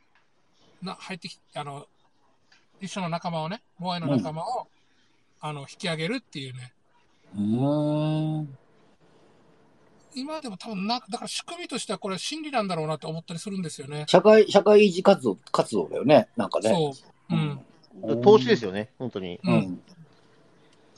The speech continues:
Speaker 1: そうそうそう。
Speaker 2: なるほどね。
Speaker 1: だから、うん。これを、
Speaker 2: うん。
Speaker 1: あのー、えっと、多分いろんなところで多分似たようなのが見れると思うんですよね。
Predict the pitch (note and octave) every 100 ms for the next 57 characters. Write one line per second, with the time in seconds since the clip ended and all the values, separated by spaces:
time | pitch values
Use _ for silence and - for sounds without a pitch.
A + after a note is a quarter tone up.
0 | - - D#3+ - D3+ C#3 - C3+ A#2+ _
1 | _ _ _ _ _ - - - G3+ F#3
2 | F#3+ F#3 - G#2+ - - - _ - F3
3 | F3 E3 F3+ _ _ - C#4+ D4 D#4+ D4+
4 | G#3+ - _ _ _ B2+ A#2 G#2 - -
5 | F#3+ F#3+ F3+ F3 E3 E3 D#3 D3+ D3 -
6 | _ _ _ _ _ _ - - - -
7 | - - - - - - - _ _ _
8 | F3 D#3 D#3+ D3+ C#3+ C#3 C#3+ _ _ _
9 | _ _ - A#3+ G3+ A#3+ D#4+ D#4+ D#4+ B3+
10 | F#3+ D#3+ D3+ - D#3+ D3+ G#3 A3+ G3+ D#3+
11 | C#3+ D#3 G3 G3+ G3 D#3 D#3 C#3+ - E3
12 | A#3